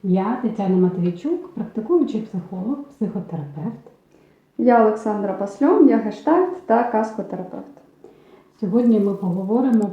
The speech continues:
Speaker 1: про духовність чи психотерапію.
Speaker 2: Так.
Speaker 1: А, чому виникло таке питання?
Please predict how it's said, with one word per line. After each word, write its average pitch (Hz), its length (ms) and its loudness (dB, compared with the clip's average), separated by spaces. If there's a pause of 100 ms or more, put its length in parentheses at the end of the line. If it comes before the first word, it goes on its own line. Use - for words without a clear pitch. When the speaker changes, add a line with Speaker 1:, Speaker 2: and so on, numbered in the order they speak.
Speaker 1:
про 208 480 -2 (1080)
духовність 370 880 6 (720)
чи 247 420 2
психотерапію. 202 880 -6 (640)
Speaker 2:
Так. - 300 -16 (800)
Speaker 1:
А, 214 380 -4 (280)
чому 302 260 4
виникло 240 420 2
таке 208 240 -4
питання? 220 720 -2